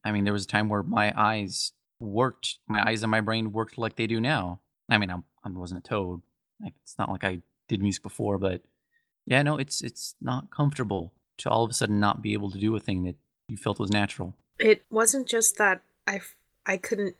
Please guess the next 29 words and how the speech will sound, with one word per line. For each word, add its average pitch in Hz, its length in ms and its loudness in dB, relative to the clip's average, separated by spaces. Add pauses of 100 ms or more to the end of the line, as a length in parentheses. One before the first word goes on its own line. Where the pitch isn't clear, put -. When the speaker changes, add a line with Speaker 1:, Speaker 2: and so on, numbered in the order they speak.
Speaker 2:
play 196 260 4
music 175 460 -2
anymore. 175 680 -2
Like, 175 180 -2
that 175 220 4
was 196 200 -8
very 180 260 -6
frustrating. - 760 -10 (100)
But 175 260 -4 (120)
when 185 140 -2
I 190 100 4
was 185 480 2
a 185 100 -4
toad, 226 520 2 (160)
I 185 120 -2
was 185 340 -2 (180)
actually 202 460 0
forgetting 185 560 -6
who 190 160 -4
I 175 120 -2
was. 175 640 0
I 170 160 0
didn't 180 400 -4
think 175 220 -6
of 170 160 -4
myself 165 420 -6
as 170 180 -2
a 170 60 -6
musician. 170 680 -4